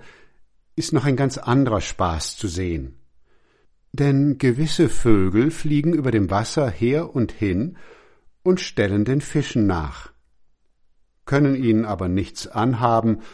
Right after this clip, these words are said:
solange diese daheim im Wasser bleiben, wohin sie gehören. Wenn aber ein solcher Luftkrieg zwischen ihnen angeht, so wird bald der Fliehende, bald der Feind,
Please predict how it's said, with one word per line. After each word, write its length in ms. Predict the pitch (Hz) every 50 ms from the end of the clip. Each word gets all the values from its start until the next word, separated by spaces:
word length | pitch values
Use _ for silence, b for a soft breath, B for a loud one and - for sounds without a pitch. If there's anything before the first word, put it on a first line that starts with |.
| B B B B
solange 440 | - - - 113 107 127 156 180 180
diese 340 | - 131 117 120 117 156 151
daheim 540 | 147 165 135 - - 107 98 92 90 95 113
im 240 | - 147 139 123
Wasser 320 | 110 101 98 - - 110 101
bleiben, 580 | 87 - 92 90 98 98 101 101 120 127 127 B B B B B B B -
wohin 380 | 170 156 - - 113 101 95
sie 160 | 82 76 92
gehören. 600 | 85 - 110 95 110 104 95 92 82 78 73 67 - - _ _ _ - - _ _ _ _ _ _ _ _ _ _ _ _ _ _ _ _ _ _ _ _ _ _ _ _ _ _ _ _ _ _ _ _ _ _ _
Wenn 340 | - 117 104 113 127 160 170
aber 380 | - - 135 127 127 113 127 127
ein 180 | 131 120 104
solcher 480 | 98 101 107 110 117 110 - 123 101 98
Luftkrieg 1000 | 107 139 117 117 156 160 - - - - - - - 110 98 92 87 - - -
zwischen 340 | - - 110 98 - 123 117
ihnen 360 | 123 117 101 95 90 90 95
angeht, 600 | - 101 98 110 113 104 110 107 104 101 - b b b b b b b b b b b b _ _
so 200 | - - 127 110
wird 260 | 123 160 170 180 -
bald 460 | - 113 107 110 127 - - - - -
der 140 | 110 95
Fliehende, 680 | - - - 101 104 104 92 95 95 95 95 117 131 156
bald 500 | 175 - - - 135 147 165 165 - -
der 120 | 147 101
Feind, 640 | - - - 104 92 87 92 101 120 151 - - -